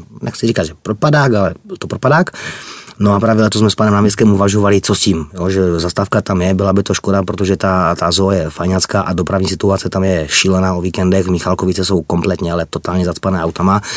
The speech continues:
a není tam, kde zaparkovat ani pro místní, ne to bože pro přespolní. Takže vlastně myšlenka byla taková, tak pojďme, budeme, zas-, zastávka tam je, pojďme, budeme jezdit, z Ostravy to nešlo, hm,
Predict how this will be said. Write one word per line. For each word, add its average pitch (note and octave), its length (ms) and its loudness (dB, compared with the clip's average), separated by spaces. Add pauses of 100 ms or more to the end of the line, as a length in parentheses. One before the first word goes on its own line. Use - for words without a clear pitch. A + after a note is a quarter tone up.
(140)
a E2+ 260 0
není F2 220 0
tam, F#2 160 -2
kde F#2 120 0
zaparkovat F#2 500 0
ani G2 200 2
pro F2+ 140 -2
místní, F2 300 0
ne F2+ 100 0
to F#2 100 -4
bože F2+ 220 0
pro F2 100 -6
přespolní. F#2 560 0 (360)
Takže G2+ 200 -2
vlastně A#2 240 2
myšlenka A2 440 4
byla G#2+ 160 2
taková, A2+ 320 2
tak C#3 120 -2 (240)
pojďme, E3+ 220 4
budeme, C#3 320 4
zas-, C3 440 2
zastávka C#3+ 400 0
tam F#2+ 180 0
je, B2+ 220 4
pojďme, B2 220 4
budeme B2 300 4
jezdit, A2 400 2
z - 80 -8
Ostravy A#2+ 340 0
to G2 120 -2
nešlo, A2 360 2 (300)
hm, F3 120 6